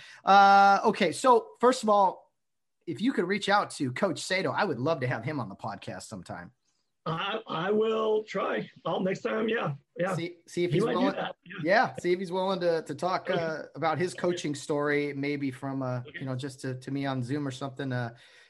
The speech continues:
Speaker 1: yeah, I'll le-, I'll,
Speaker 2: I know
Speaker 1: I'll
Speaker 2: he's a
Speaker 1: leave that to
Speaker 2: busy
Speaker 1: you.
Speaker 2: guy. Like, when he came and spoke, he goes, "Mark, I got fifteen minutes." And so he was,
Speaker 1: <laughs>
Speaker 2: he was, you know, and he came and he was on time and we did it. And then, and then he left. But,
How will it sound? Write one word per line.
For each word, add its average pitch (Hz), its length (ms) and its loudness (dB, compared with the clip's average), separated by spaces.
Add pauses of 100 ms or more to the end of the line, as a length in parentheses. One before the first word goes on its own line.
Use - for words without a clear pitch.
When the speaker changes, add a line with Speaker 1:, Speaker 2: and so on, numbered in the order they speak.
Speaker 1:
yeah, 127 220 0
I'll 131 200 -4
le-, 147 100 0 (100)
I'll, 127 180 -4
Speaker 2:
I 190 40 -6
know 202 80 -2
Speaker 1:
I'll 214 120 2
Speaker 2:
he's 196 80 0
a - 40 0
Speaker 1:
leave 151 80 0
that 139 80 0
to - 40 -8
Speaker 2:
busy 135 120 -6
Speaker 1:
you. - 40 -8
Speaker 2:
guy. 208 240 -4
Like, 175 300 -6 (140)
when 170 160 0
he 175 60 0
came 208 200 -2
and 170 100 0
spoke, 202 300 -2
he 165 80 -2
goes, 151 100 0
"Mark, 175 200 2
I 156 60 -2
got 143 180 -4
fifteen 180 360 0
minutes." 165 380 -2 (480)
And 143 120 2
so 151 360 -2 (340)
he 160 140 2
was, 165 120 2 (100)
Speaker 1:
<laughs> - 80 -4
Speaker 2:
he 165 80 -4
was, 170 100 -10 (200)
you 165 120 -14
know, 151 140 -4 (420)
and 180 100 0
he 196 80 0
came 226 280 0
and 160 120 0
he 190 80 -2
was 196 160 2
on 202 180 -4
time 220 280 -4
and 196 100 2
we 170 80 0
did 185 160 -2
it. 226 200 0
And 170 100 -2
then, 180 200 -2
and 170 160 -4
then 175 140 0
he 180 140 0
left. 190 260 -4
But, 156 220 -2